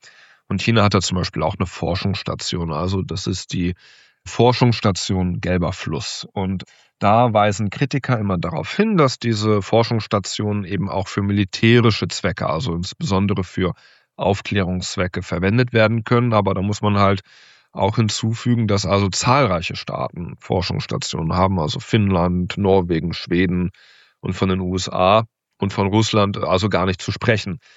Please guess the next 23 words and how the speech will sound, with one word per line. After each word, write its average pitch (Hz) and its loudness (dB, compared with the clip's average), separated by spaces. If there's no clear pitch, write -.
Also 101 2
der 95 2
chinesische 107 0
Einfluss 107 0
in 95 -2
diesem 127 2
Bereich 110 2
in 110 2
der 101 2
Arktis 95 0
ist - -2
eher 87 0
sehr 95 2
schwach - 2
ausgeprägt. - -6
Und 95 2
die 110 -2
U 98 0
S 101 -4
A 90 0
haben 110 2
ja 95 4
über 90 2